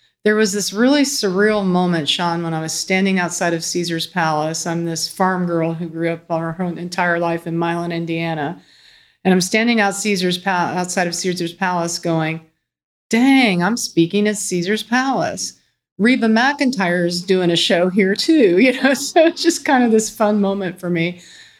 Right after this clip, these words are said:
But, um, I had such a great time. But one of the things we do here at Valve and Meter is we do trade show marketing for our clients.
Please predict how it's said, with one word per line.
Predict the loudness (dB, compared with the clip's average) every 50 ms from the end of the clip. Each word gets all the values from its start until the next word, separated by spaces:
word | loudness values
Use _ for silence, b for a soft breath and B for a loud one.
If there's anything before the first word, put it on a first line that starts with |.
| B B _ _
But, | 2 2 4 2
um, | 2 2 2
I | 2 2
had | 2 2 0 0
such | 0 -2 0 0 0
a | 2
great | 2 2 2 2 0
time. | 0 0 2 2 2 2 2
But | 2 2 4
one | 4 4 4
of | 4 2
the | 0
things | -2 0 0 2 2 0 0
we | -2 -2
do | 0 0 0 0
here | 0 -2 -2 -2
at | -2
Valve | 0 0 0 0 -2 -2
and | -4 -6 -4
Meter | -4 -2 -2 0 0 0 0
is | 0 -2 -4 -6 -6
we | -6 -4
do | -2 -2 -2 -2
trade | -4 -4 -2 0 0 0 -2
show | -2 -2 -2 -2
marketing | -2 -2 -2 -4 -4 -2 -2 -2 -2 -2
for | -2 -2 0
our | -2 -2
clients. | -2 -4 -4 -4 -4 -4 -6 -8 -8 -10 -12 b